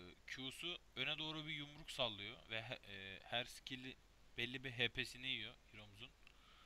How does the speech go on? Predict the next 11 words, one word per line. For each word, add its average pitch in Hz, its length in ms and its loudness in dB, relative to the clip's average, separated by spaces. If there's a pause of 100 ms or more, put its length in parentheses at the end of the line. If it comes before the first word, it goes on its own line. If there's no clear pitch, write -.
(460)
Q 139 280 -2 (100)
öne 135 220 2
doğru 139 200 -2
yumruk 127 380 -8
sallıyor. 104 520 -2 (1040)
<clears throat> - 40 -4 (720)
Birazdan 135 320 6
minyonların 139 340 -2
üstünde 147 260 -6
de 147 60 2
göstereceğim. 123 540 0